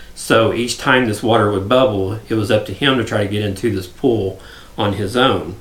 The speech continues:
Well, Jesus had learned, probably from talking to the man himself, that he had been an invalid for thirty-eight years.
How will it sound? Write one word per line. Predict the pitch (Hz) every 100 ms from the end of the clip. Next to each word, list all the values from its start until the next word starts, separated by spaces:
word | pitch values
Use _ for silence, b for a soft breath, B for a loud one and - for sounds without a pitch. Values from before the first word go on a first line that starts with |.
| B B B B B
Well, | 117 107
Jesus | 160 180 156
had | 139 123 117
learned, | 113 113 117
probably | 139 135 151
from | 131 110
talking | 127 123 139 123
to | 123
the | 113
man | 110 113 107
himself, | 107 95 151 143 - - - - - b b b b b
that | - 90
he | 135
had | 143
been | 123 120
an | 110
invalid | 120 170 117 104
for | -
thirty-eight | 110 110 101 98 101 -
years. | 151 127 92 90 - -